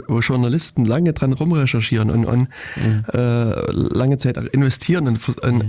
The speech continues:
Speaker 1: eigentlich der Meinung sind, der Artikel ist perfekt,
Speaker 2: Mhm.
Speaker 1: wirst du immer so einen kleinen, äh, irgendwas finden, wo er sagt, "Na, das ist zumindest nicht ganz korrekt."
Speaker 2: Ja.
Speaker 1: Und,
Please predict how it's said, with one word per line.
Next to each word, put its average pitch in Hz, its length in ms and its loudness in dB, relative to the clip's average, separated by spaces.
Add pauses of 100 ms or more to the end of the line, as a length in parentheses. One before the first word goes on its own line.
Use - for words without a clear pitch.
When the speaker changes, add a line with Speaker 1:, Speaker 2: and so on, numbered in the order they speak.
Speaker 1:
eigentlich 190 340 2
der 143 120 2
Meinung 139 240 2
sind, 131 160 0
der 120 80 2
Artikel 131 320 0
ist 131 120 0
perfekt, 156 540 -4
Speaker 2:
Mhm. 110 280 2 (260)
Speaker 1:
wirst 135 240 -4
du - 20 -2
immer 160 400 2 (380)
so 143 140 -2
einen 135 100 2
kleinen, 135 480 2
äh, 127 140 2 (260)
irgendwas 135 420 0
finden, 135 260 2
wo 120 60 2
er 120 60 0
sagt, 117 420 -2
"Na, 123 100 2
das 117 140 -4
ist 147 160 0
zumindest 160 400 2
nicht 131 80 0
ganz 120 240 0
korrekt." - 460 -8
Speaker 2:
Ja. 117 160 2
Speaker 1:
Und, 135 320 2